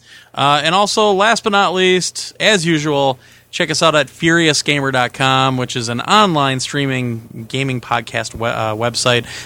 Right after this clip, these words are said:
but also it's an app for your iPhone or your iPod Touch.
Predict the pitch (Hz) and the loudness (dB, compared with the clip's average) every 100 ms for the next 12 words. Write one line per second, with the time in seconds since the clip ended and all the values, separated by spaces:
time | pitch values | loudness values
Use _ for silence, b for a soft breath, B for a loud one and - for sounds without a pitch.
0 | B 196 233 - 226 208 226 240 - 135 | B 2 4 2 -2 -2 0 0 -2 -4
1 | 123 117 123 131 123 117 117 113 120 113 | 0 0 0 0 -2 -2 -2 -2 -2 -2
2 | - 131 - | -2 -4 -4